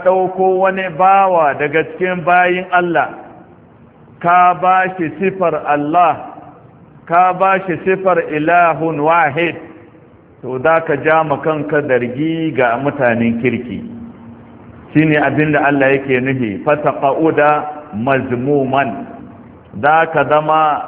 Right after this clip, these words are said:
kana rayuwa alhali kana cikin zargi. Mutane za su zarge ka, za su zargi musuluncinka, za su zarge ka da rashin imani, za su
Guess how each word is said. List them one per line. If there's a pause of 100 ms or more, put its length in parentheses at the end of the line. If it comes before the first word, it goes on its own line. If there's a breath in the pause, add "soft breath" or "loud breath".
(880)
kana
rayuwa (720)
alhali
kana (100)
cikin
zargi. (1300)
Mutane
za
su (100)
zarge
ka, (960)
za
su
zargi
musuluncinka, (880)
za
su
zarge
ka
da
rashin
imani, (960)
za
su